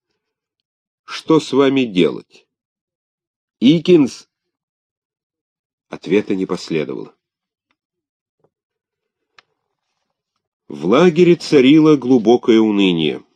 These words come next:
Они не могли взять в толк, что именно произошло с Икинсом,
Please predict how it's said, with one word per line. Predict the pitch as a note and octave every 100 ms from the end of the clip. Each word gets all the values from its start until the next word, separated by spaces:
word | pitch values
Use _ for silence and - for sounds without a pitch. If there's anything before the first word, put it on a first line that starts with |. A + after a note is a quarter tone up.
| _ _ _ _ _ _ _ _ _ _ _ _ _ _ _
Они | F#2+ A2+ B2+
не |
могли | B2+ A2+ B2+ A#2+
взять | F#2 B2+ - _ _ _
в | - _
толк, | B2 C#3 C3+ -
что | - B2+
именно | A#2+ C#3+ C#3 C3+
произошло | A#2+ B2 G#2 A2 - A#2
с | -
Икинсом, | A#2+ B2 B2+ - C#3